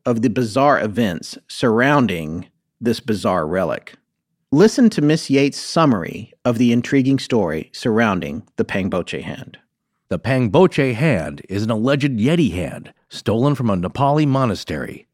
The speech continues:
Speaker 2: A finger was stolen in nineteen fifty-eight and smuggled by actor James Stewart, and the complete hand was stolen in the early nineteen nineties.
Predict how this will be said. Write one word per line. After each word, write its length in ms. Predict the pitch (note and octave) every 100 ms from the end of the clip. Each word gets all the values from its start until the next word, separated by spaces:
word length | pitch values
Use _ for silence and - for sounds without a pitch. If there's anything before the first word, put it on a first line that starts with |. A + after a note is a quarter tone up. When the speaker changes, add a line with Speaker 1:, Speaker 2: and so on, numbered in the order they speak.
| _ -
Speaker 2:
A 120 | -
finger 380 | - G#3 C#3 F2
was 160 | E2+
stolen 420 | - F#3 D#3+ F2 D#2+
in 100 | F#2
nineteen 360 | B2 B2+ C#3+
fifty-eight 560 | C3+ - D3+ G2+ D2+ -
and 140 | F2+
smuggled 500 | - - C#3 D3 E3+
by 160 | F#2 E2 -
actor 320 | B2 C3 A#2+
James 480 | E2+ A#2+ C3+ D#3+ D3
Stewart, 540 | - G#3 A2 C#2+ - _ _ _ _ -
and 100 | D#2
the 40 |
complete 360 | D#2+ D#2+ C#3 -
hand 400 | D#3 C3+ D#2+ D#2+
was 120 | E2
stolen 460 | - F3 B2+ D#2 C#2+
in 120 | F#2
the 80 | G#2
early 280 | B2+ C3+
nineteen 400 | B2 B2 A2+ C3+
nineties. 540 | A#2+ F#2+ C#2 - -